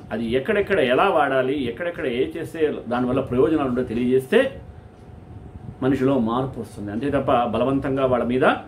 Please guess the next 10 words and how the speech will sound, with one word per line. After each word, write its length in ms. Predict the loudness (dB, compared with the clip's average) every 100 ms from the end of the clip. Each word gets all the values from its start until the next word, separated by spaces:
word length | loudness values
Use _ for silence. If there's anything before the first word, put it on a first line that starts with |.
| -18 -20 -20 -20 -10 -6
రుద్దరాదు. 1000 | -2 0 0 0 -4 2 2 2 0 -2 -8 -14 -18 -18 -18 -16 -14 -16 -16 -20 -20 -16 -6
సరే, 260 | -4 -4 -8 -18 -18 -16 -14 -12 -12 -12 -12 -2
ప్రపంచమునందు 1300 | 0 2 2 2 2 2 4 4 4 4 6 6 4 -2
అందరూ 520 | -8 -6 -2 2 2
కూడా 400 | 2 0 0 0
దీన్ని 240 | 0 0
అమృత 520 | 0 -2 2 2 4 4
తుల్యముగా 560 | 4 2 0 2 2
భావిస్తూ 480 | 2 -2 -4 -6 -8
ఉన్నారు, 480 | -6 -6 -4 -6